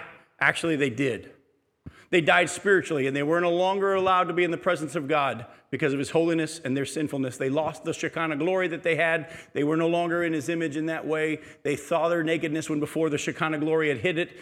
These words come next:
and they lost that spiritual connection with God. They spiritually died. Even though they kept living, they spiritually died, were separated from him. On top of that,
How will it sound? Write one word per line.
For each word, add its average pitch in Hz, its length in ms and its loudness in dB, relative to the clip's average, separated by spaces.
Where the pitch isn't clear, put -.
and 139 160 -2
they 165 140 4
lost 180 420 0
that 180 160 0
spiritual 185 440 0
connection 156 440 -4
with 135 160 -4
God. 135 300 -2
They 143 100 0
spiritually 139 500 0
died. 127 260 0
Even 185 200 2
though 220 80 6
they 214 100 6
kept 220 220 2
living, 147 340 6
they 170 100 4
spiritually 160 540 2
died, 139 320 2
were 139 80 -2
separated 135 480 0
from 117 160 -8
him. 107 220 -8
On 165 140 2
top 220 260 0
of 151 120 2
that, 143 520 -2